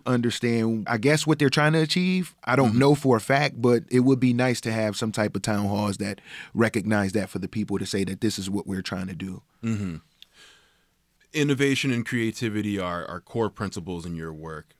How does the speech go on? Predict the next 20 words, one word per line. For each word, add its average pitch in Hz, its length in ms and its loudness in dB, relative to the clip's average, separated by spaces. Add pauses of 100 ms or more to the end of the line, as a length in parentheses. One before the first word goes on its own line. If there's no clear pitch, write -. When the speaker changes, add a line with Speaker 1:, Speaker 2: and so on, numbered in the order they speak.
(220)
Speaker 2:
How 110 180 -4
do 113 60 -2
you 113 100 0
define 92 480 -6
those 82 300 -8
words? 76 540 -14 (1500)
Speaker 1:
Well, 127 340 6
as 120 180 4
I 117 80 6
mentioned, 110 760 2 (920)
I'm 107 140 0
a 98 40 2
huge 110 300 2
fan 104 380 0
of 95 480 -4
researchers 101 520 0
Akoff 95 400 -2
and 95 100 -4
Vergara 95 420 -2
and, 95 200 -4